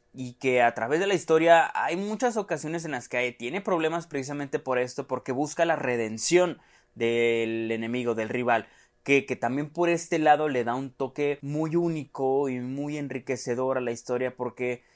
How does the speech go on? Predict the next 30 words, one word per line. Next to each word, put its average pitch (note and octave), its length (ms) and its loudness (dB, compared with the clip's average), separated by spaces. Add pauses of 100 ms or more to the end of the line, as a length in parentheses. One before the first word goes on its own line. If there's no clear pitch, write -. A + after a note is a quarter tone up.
(180)
en A#2+ 220 -2
estos G#3 320 -2
segundos G3 480 -2
finales D#3 500 -2
en C#3+ 80 -6
los C3 160 -10
que B2 80 -10
está D#3 260 -2
por, E3+ 300 0 (260)
eh, B2 520 2
darle D#3 540 4
la D3+ 120 4
estocada D3+ 560 -2
final C#3 600 2
al A#2+ 320 2
enemigo, C#3 720 0
entendemos F3 580 0
por D#3+ 240 -4
qué F#3+ 180 4
este F#3+ 200 0
tuvo E3+ 320 -4
tales F3+ 340 -4
motivaciones D3 720 -6
y C3+ 60 -8
qué F3 140 -4
fue F#3+ 220 0
lo G3+ 160 0
que E3+ 120 -4
lo C#3 160 -2
orilló B2 560 -2